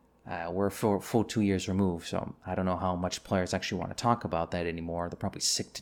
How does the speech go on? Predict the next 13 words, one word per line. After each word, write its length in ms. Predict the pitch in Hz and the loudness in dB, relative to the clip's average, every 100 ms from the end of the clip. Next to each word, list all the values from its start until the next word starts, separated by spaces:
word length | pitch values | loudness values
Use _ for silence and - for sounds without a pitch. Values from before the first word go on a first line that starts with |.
| - | -2
death 260 | - - | 0 0
about 280 | 101 - - | -2 -4 0
hearing 260 | - 131 92 | 8 8 8
about 300 | 90 80 87 | 0 -2 -2
it 120 | 90 - _ _ - | -10 -12 _ _ -8
and 120 | 104 90 | -4 4
have 300 | 113 - - | 6 6 6
been 140 | 95 | -2
for 100 | - | -2
two 240 | - 101 | -4 -2
years. 460 | 85 85 82 85 - - - - - - _ - | -2 -4 -4 -6 -10 -12 -20 -20 -20 -20 _ -4
But 160 | - 151 | 0 6
yeah, 160 | 220 | 6